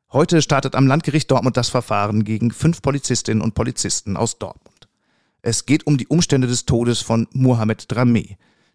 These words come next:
Der sechzehnjährige Flüchtling aus dem Senegal war am achten August zweitausendzweiundzwanzig bei einem Polizeieinsatz erschossen worden.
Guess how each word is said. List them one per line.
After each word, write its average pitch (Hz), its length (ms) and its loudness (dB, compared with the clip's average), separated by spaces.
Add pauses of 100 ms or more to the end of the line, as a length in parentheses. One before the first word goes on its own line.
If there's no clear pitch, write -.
Der 107 180 0
sechzehnjährige 131 580 0
Flüchtling 113 420 -2
aus 95 140 -2
dem 107 160 2
Senegal 120 540 2
war 107 120 -2
am 104 200 -6
achten 139 340 -4
August 120 360 -2
zweitausendzweiundzwanzig 101 1160 -2
bei 101 80 -4
einem 107 160 0
Polizeieinsatz - 800 -2
erschossen - 500 -2
worden. - 200 -20